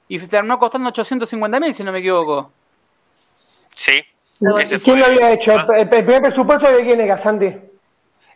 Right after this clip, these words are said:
Speaker 2: Eh, vi-, no sé si vieron unos pasacalles colgados enfrente de Avenida de Plata el, durante la semana.
Speaker 1: Daniel
Speaker 2: Pidiendo
Speaker 1: Fernández.
Speaker 2: la renu-, pidiendo la renuncia
Speaker 4: No fue.
Speaker 2: de una persona? Bueno.
Speaker 4: No, no, no fue. Ok.
Speaker 2: Bueno, ahí esos pasacalles venían,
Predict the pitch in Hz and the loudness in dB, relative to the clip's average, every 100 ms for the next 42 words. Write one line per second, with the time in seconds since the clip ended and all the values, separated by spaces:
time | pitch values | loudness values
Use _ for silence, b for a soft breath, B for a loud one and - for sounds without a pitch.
0 | _ 131 123 120 117 117 131 110 143 135 | _ 0 2 2 -2 -8 -20 _ _ _
1 | 143 151 170 202 - 180 185 180 160 160 | -6 -4 -4 -4 -4 0 2 0 -2 -6
2 | 160 151 143 135 123 113 - - 127 - | -2 0 0 -2 -4 -10 -18 -4 -4 -2
3 | 120 156 - 147 127 127 139 143 135 127 | -2 -2 -4 -6 -4 0 2 2 0 -4
4 | 120 113 110 - 113 - 135 131 120 127 | -4 -6 -6 -8 -6 -2 -2 -2 -2 0
5 | 117 113 151 151 120 120 117 120 117 113 | 0 0 -2 0 -2 -4 -6 -6 -4 -6
6 | - 135 143 139 - 160 226 240 233 240 | -8 0 0 0 -2 -4 -2 -2 -2 0
7 | 226 196 131 123 123 127 147 - _ _ | 0 0 0 0 0 -2 -8 -14 _ _
8 | - _ 135 147 151 139 131 139 147 - | -20 _ -2 0 0 0 0 -4 -4 -2
9 | 131 127 123 160 170 - _ _ _ _ | -2 -2 -2 -2 -2 -4 _ _ _ _
10 | _ _ 120 107 - _ _ 196 185 175 | _ _ -4 -4 -6 _ _ -2 0 -2
11 | - - 208 185 165 - _ _ _ _ | -8 -12 -8 -6 -6 -10 _ _ _ _
12 | _ _ _ _ _ - 180 165 135 123 | _ _ _ _ _ -2 0 2 0 0
13 | 117 123 131 139 143 143 147 151 - 139 | 0 0 0 0 0 0 -2 -4 -6 -2
14 | 143 156 170 165 147 147 139 | -2 0 -2 -2 -2 0 -2